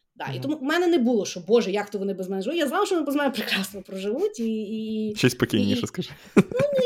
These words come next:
Speaker 1: я не знаю, чи спокійніше, але, ну, тобто вони розвиваються, і вони шикарно розвиваються, слухай,
Speaker 2: Так,
Speaker 1: ну,
Speaker 2: так.
Speaker 1: і так далі.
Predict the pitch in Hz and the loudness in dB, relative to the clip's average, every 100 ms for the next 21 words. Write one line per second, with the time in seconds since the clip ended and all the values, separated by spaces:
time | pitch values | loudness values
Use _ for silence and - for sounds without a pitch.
0 | 494 480 415 440 415 403 - 339 359 392 | 4 4 4 2 2 0 0 -2 0 2
1 | 571 - 359 320 320 330 403 311 208 233 | 0 -2 0 0 0 2 4 4 0 -4
2 | 233 226 247 311 311 269 262 302 320 302 | -2 2 2 2 0 2 4 2 -2 -4
3 | 233 208 196 - 160 180 254 214 180 175 | -4 -2 -4 -8 -6 -4 -2 -4 -6 -8
4 | 160 156 - 160 - 147 151 - - 120 | -10 -12 -14 -16 -20 -20 -20 -14 -12 -12
5 | 127 127 127 156 160 165 180 202 196 160 | -16 -18 -18 -20 -20 -18 -12 -12 -12 -16